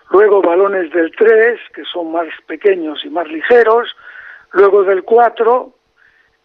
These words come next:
y, y finalmente ya a los quince, dieciséis años, el balón reglamentario.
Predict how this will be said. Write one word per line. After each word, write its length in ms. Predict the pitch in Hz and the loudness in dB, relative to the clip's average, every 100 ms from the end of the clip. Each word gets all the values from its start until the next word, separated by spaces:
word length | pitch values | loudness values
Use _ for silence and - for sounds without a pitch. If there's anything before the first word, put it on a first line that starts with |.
| _ | _
y, 400 | 349 359 170 175 | -4 -2 -2 -2
y 40 | 180 | -2
finalmente 680 | 170 160 170 170 175 175 175 | -2 -2 -2 -2 -4 -4 0
ya 360 | 226 202 156 | 2 2 -2
a 60 | 147 | -8
los 320 | 147 143 - - _ _ _ _ | -10 -10 -12 -16 _ _ _ _
quince, 380 | 247 226 - 170 | -4 -4 -4 -6
dieciséis 580 | 156 - - 202 175 - | -6 -6 -2 -2 -2 -2
años, 420 | 214 208 233 226 _ - - _ _ _ | -2 -2 -6 -8 _ -20 -20 _ _ _
el 180 | 190 180 | -4 -2
balón 720 | 170 190 208 202 190 180 170 | 0 0 0 -2 -6 -10 -10
reglamentario. 960 | 175 185 170 165 160 147 165 - - - | -6 -6 -4 -6 -6 -6 -8 -10 -16 -20